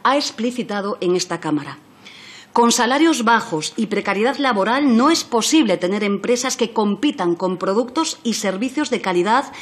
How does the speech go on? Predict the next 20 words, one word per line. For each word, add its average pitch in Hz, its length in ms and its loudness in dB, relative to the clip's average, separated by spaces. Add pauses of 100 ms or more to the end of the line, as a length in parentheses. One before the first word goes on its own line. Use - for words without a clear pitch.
(240)
en 233 160 2
sectores 214 600 0
avanzados. 147 600 -10 (520)
Nuestro 240 420 2
país 277 320 2
no 285 240 4
puede 247 340 2
competir 190 460 -2
sobre 220 240 -2
el 180 80 -6
trabajo 208 420 0
barato, 196 520 2 (580)
sino 247 420 2
con 208 140 0
la 202 100 0
mejora 285 460 0
permanente 233 560 0
de 233 80 0
la 185 160 -2
productividad. 165 680 -2